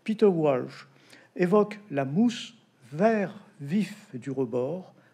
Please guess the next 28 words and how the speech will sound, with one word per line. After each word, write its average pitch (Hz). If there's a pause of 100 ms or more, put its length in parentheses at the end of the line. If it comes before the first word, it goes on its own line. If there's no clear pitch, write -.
(120)
auquel, 185
quand 233
j'y 160
pense, - (180)
et 123
là, 151
je, 127 (420)
volontairement, 156 (140)
je -
ralentis 165
mon 123
rythme, 160 (540)
j'ajoute 175 (640)
toujours 233
ma 117
propre 262
touche. - (480)
C'est -
comme 240
ça -
avec 139
les 123
couleurs, 156 (280)
c'est -
comme 254
ça -
avec 123
tout, 202